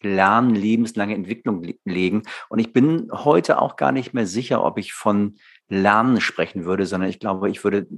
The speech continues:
tatsächlich von individueller, gesellschaftlicher Entwicklung sprechen. Und da haben wir,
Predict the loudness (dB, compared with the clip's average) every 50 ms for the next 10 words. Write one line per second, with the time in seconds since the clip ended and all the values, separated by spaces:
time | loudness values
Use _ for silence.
0 | -16 -10 -6 -6 -4 -2 -4 -4 -4 -6 -8 -8 -4 -2 -2 0 2 2 4 4
1 | 4 4 2 0 0 2 2 2 4 4 4 4 4 2 0 -4 -12 -20 -20 -20
2 | -18 _ -8 -8 -2 0 4 4 4 4 4 2 -2 -4 -4 -6 -8 -6 -4 -4
3 | -4 -4 -2 -4 -4 -4 -2 -2 -2 0 0 -2 -2 -2 -2 -2 0 -2 -4 -4
4 | -4 -8 -14 -20 -20 -20 -20 -20 _ _ _ -20 _ _ _ _ 0 2 4 4
5 | 4 4 2 2 4 4 4 4 4 2 -2